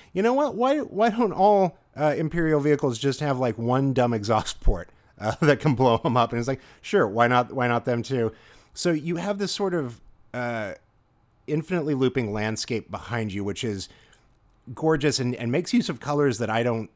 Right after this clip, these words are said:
remember. I don't associate a lot of these. It's,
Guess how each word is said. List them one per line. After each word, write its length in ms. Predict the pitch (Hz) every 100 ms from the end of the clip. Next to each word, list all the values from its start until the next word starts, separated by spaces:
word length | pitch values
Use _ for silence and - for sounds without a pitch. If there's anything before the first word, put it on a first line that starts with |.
| _
remember. 720 | 123 117 120 117 110 107 101 _ _ _ - - - -
I 60 | 135
don't 220 | 143 139 -
associate 460 | - 160 - 156
a 40 | 139
lot 200 | 143 139
of 160 | 123
these. 180 | 160 135
It's, 220 | 147 -